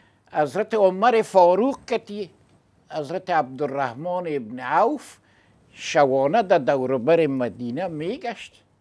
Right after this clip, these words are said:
ки аз ҳоли мардум хабар шава. Да як ғижди, як зани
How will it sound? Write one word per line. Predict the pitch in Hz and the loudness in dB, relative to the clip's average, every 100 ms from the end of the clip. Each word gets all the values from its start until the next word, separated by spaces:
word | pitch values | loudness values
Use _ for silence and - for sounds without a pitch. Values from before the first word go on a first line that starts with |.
| _ _ | _ _
ки | - | -4
аз | 170 160 - | -2 -2 -4
ҳоли | 156 180 170 | 0 2 2
мардум | 147 135 123 117 135 120 | 0 -4 -6 -6 -10 -12
хабар | - 107 98 85 _ | -14 -16 -14 -18 _
шава. | - - _ _ _ _ _ _ _ _ _ _ _ - | -20 -20 _ _ _ _ _ _ _ _ _ _ _ -4
Да | 190 | 6
як | 202 165 | 6 6
ғижди, | 135 135 170 123 135 233 220 | -2 0 0 0 -6 -6 2
як | 180 143 117 | 2 2 -2
зани | 113 180 175 143 120 | -2 -2 -2 -6 -10